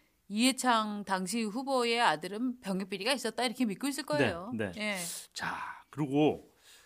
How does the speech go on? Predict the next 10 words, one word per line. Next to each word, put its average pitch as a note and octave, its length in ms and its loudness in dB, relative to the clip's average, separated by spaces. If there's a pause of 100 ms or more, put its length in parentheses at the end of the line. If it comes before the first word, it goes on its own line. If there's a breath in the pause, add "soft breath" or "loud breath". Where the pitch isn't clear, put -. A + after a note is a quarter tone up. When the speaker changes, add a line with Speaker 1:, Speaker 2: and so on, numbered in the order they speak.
(140 soft breath)
Speaker 2:
지난 D#3+ 300 8
대선에서 G#2+ 460 -2
미국에서 G#2+ 680 -2
Speaker 1:
네. G3 360 -6 (160)
Speaker 2:
힐러리 D#3+ 480 2
클린턴하고 C3+ 1000 -2
도널드 A#2+ 360 2
트럼프가 B2 360 -2
붙었을 - 420 -6
때 G2 260 -2